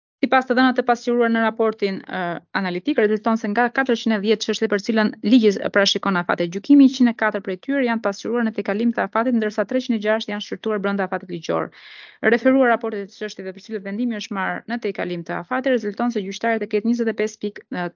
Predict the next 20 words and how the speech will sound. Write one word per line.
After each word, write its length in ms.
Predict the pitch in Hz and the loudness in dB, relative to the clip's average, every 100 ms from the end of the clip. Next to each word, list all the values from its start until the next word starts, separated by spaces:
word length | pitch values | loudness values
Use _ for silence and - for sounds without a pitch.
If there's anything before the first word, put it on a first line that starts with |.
| - | 0
tre 160 | 233 240 - | 0 0 -2
përqind 340 | 196 - 226 214 | -4 -2 -4 -2
të 60 | |
çështjeve 380 | 214 220 220 214 | -4 -4 -2 0
jashtë 320 | 202 214 - - | 2 0 -4 -4
afatit. 400 | 160 - - _ _ _ _ | -4 -4 -8 _ _ _ _
Por 300 | 240 233 - - | 2 2 0 -2
janë 240 | 226 208 | 0 2
bërë 160 | 233 226 | 4 2
edhe 140 | 233 | 2
një 100 | 220 | 0
herë 140 | 226 214 | -2 -4
ripunimi 420 | 208 214 214 202 | -2 -2 -2 -4
i 60 | - | -4
çështjeve, 540 | 226 - 208 190 - | -4 -2 -2 0 -2
e, 160 | - 180 170 | -4 -4 -4
i 140 | - 214 | -6 0
të 80 | 214 | 2
dhënave 320 | 226 196 170 175 | 2 2 -2 -4
statistikore, 800 | 175 165 - 214 - 269 302 | -6 -6 -8 -6 0 4 4